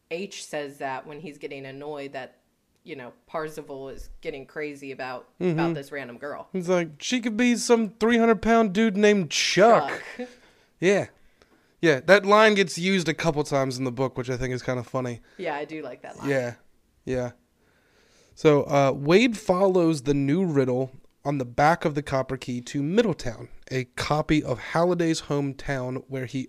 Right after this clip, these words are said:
Speaker 2: opens the first gate by playing the game Dungeons of Daggeroth on Halliday's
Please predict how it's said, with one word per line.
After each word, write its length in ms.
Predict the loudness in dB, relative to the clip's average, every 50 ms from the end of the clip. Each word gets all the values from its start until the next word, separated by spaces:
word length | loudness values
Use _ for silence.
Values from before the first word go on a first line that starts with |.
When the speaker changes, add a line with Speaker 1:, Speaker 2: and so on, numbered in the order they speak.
| -6 -2
Speaker 2:
opens 400 | -2 -2 0 0 -4 -4 -4 -4
the 140 | -6 -6
first 420 | -6 -4 -2 0 0 0 0 -2 -4
gate 300 | -2 0 0 0 -2 -4
by 160 | -6 -6 -6
playing 420 | -8 _ -6 -2 -2 -2 -2 -2
the 100 | -4 -6
game 460 | -6 -6 -8 -6 -6 -6 -6 -8 -6 -4
Dungeons 480 | -2 -2 -2 -2 -2 -2 -2 -2 -2 -4
of 200 | -6 -6 -6 -6
Daggeroth 760 | -6 -4 -4 -4 -6 -6 -8 -8 -12 -16 -18 -20 _ -20 -20 _ _ -8
on 140 | -6 -6 -6
Halliday's 640 | -2 -2 0 0 0 0 -2 -2 -2 -4 -6 -10